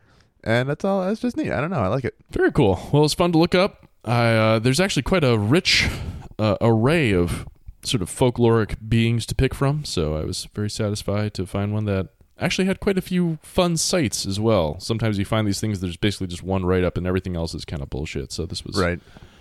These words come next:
Speaker 2: fun to, uh, ping pong around.
Speaker 1: Cool. And there were none of the videos where anything remotely interesting is all just people freaking out in the dark?
Speaker 2: One was
Speaker 1: <laughs>
Speaker 2: kinda creepy, but I mean, a lot of it is, like, loud, shaky cam.
Speaker 1: Mm.
Speaker 2: I could dig one up really fast, though. Why not?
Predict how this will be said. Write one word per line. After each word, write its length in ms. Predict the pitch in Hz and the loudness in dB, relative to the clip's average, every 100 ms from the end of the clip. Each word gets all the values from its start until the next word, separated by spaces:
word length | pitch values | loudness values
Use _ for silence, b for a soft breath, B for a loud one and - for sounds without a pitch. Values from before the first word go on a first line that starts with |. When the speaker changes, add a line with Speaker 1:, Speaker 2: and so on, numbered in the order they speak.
| B B - | B B -18
Speaker 2:
fun 380 | - 104 92 | -4 -2 -2
to, 300 | 82 92 85 | -2 0 2
uh, 160 | 85 82 | 2 0
ping 260 | - 107 98 | 0 -2 0
pong 280 | 95 90 | -2 -2
around. 560 | 85 87 92 90 90 - - | -2 -2 -2 -2 -4 -10 -12
Speaker 1:
Cool. 320 | - 123 92 - b b b | -8 -8 -8 -12 b b b
And 160 | 135 | 2
there 120 | 139 143 | 4 4
were 200 | 143 120 | 2 0
none 240 | 110 123 143 | -2 -2 -2
of 60 | |
the 60 | 135 | -2
videos 480 | 127 135 135 131 123 | 0 2 4 2 2
where 120 | 120 | 2
anything 540 | 92 120 127 120 120 | 2 -2 -2 -2 -4
remotely 400 | 113 113 117 120 | -4 2 2 2
interesting 380 | 127 123 131 131 | -2 -2 -4 -2
is 100 | 123 | 2
all 160 | 104 107 | 4 4
just 200 | 107 - | 2 0
people 200 | 120 110 | -2 -2
freaking 300 | - 117 113 | 0 0 2
out 80 | 110 | -2
in 60 | |
the 60 | 101 | 2
dark? 240 | 110 120 135 | 4 4 4
Speaker 2:
One 240 | 208 349 | 6 6
was 120 | 190 | 6
Speaker 1:
<laughs> 120 | 151 | 4
Speaker 2:
kinda 160 | 214 160 | 4 4
creepy, 380 | - 123 117 117 | 4 2 4 2
but 120 | 127 | 4
I 60 | 131 | 4
mean, 140 | 139 | 4
a 60 | 135 | 4
lot 200 | 147 156 | 4 4
of 80 | 131 | 4
it 100 | 113 | 4
is, 180 | 107 104 | 2 4
like, 240 | 107 98 | 2 2
loud, 800 | 95 107 123 131 127 120 120 98 | 0 2 2 4 4 4 2 -2
shaky 320 | - 120 104 95 | -2 0 -2 -6
cam. 600 | - 95 92 90 87 85 | 0 2 2 0 -2 -2
Speaker 1:
Mm. 640 | 101 101 90 _ _ - 104 | -2 -4 -6 _ _ -4 -2
Speaker 2:
I 60 | |
could 120 | 208 | 2
dig 120 | 170 113 | 2 4
one 120 | 110 | 4
up 120 | 110 | 4
really 140 | 107 | 4
fast, 300 | 92 90 85 | 4 2 2
though. 180 | - 95 | 2 2
Why 200 | 90 117 | 4 2
not? 220 | 98 76 | 2 0